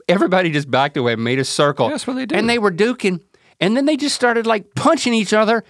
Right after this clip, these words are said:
Speaker 1: in the raw face.
Speaker 2: But, c-, but not like, not as a-, aggressively as
Speaker 1: This
Speaker 2: U-,
Speaker 1: wa-,
Speaker 2: like
Speaker 1: yeah,
Speaker 2: U F C,
Speaker 1: this,
Speaker 2: U F C.
Speaker 1: there was blood, dude. No, no, it's not U F C. But there was blood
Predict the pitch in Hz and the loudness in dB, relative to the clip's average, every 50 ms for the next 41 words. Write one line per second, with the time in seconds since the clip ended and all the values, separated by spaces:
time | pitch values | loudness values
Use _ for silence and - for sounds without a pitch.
0 | - - 208 233 247 240 208 180 175 185 190 185 196 214 233 220 208 - - - | -4 -2 0 2 2 2 2 4 4 4 6 6 6 4 2 2 -2 -6 -2 0
1 | 247 254 269 233 - - - - - 120 180 180 175 - - - - - - 143 | 2 2 2 0 -2 -4 -8 -10 -8 -6 -4 -2 -2 -4 -6 -10 -12 -10 -8 -4
2 | 139 185 185 - 131 139 170 190 208 208 - 147 147 139 139 127 - _ _ - | 0 0 0 0 2 0 2 2 2 0 0 0 0 0 0 -2 -4 _ _ -14
3 | 123 107 - _ - 123 123 139 160 185 220 220 190 131 135 131 127 - - 113 | -12 -12 -14 _ -10 -6 -2 0 2 2 2 2 2 2 0 -2 -2 -2 -4 -2
4 | 98 110 117 113 110 - 117 101 87 101 95 90 87 269 - - - - - 107 | 0 2 2 2 2 0 -2 -2 -2 -2 0 0 0 0 0 0 -2 -2 0 0
5 | - - 523 571 622 640 659 659 659 659 659 640 523 - - 571 554 95 - - | 2 2 4 4 4 4 4 4 4 4 4 4 4 4 4 4 4 2 0 -2
6 | - 427 494 523 539 494 403 247 - - 220 339 453 508 523 453 254 160 - 143 | 0 0 2 2 2 0 0 -2 -4 -2 -2 0 0 0 0 0 -2 -2 -2 -2
7 | 160 254 311 - - 220 240 294 269 233 214 214 214 208 208 226 196 185 - 254 | -2 -2 -4 -6 -6 -4 -4 -4 -4 -2 0 0 2 2 2 0 0 -2 -2 -4
8 | 247 180 165 165 160 147 127 123 - - - 180 160 123 113 110 - - _ _ | -4 -4 -2 0 0 0 0 0 -2 -2 -2 0 0 0 0 -2 -4 -8 _ _
9 | _ _ _ _ _ _ _ _ _ _ _ _ _ _ _ _ _ _ _ - | _ _ _ _ _ _ _ _ _ _ _ _ _ _ _ _ _ _ _ -4
10 | 170 156 - 220 220 233 233 190 139 - - 147 160 180 214 196 139 92 85 | -4 -2 2 2 2 4 2 0 0 0 0 2 4 4 4 4 2 0 -4